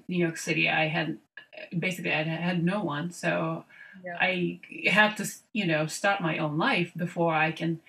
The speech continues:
Speaker 1: launch anything." So that idea was there, but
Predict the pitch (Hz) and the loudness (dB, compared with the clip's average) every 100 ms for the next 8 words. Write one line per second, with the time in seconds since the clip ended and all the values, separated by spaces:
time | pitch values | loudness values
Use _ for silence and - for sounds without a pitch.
0 | - - 175 180 208 285 311 - - 202 | -20 -10 -2 4 6 6 4 0 -2 2
1 | 214 156 - 156 214 - _ - - - | 2 0 -6 -6 -6 -10 _ -20 -20 -20
2 | - 214 196 190 185 170 208 269 - - | -2 2 4 4 2 2 4 6 4 -2
3 | - 190 185 190 208 185 160 156 160 - | -6 -2 0 0 0 0 0 -2 -4 -10
4 | _ - 170 214 254 165 165 170 - 170 | _ -2 2 4 6 4 2 -2 0 2
5 | 160 | 2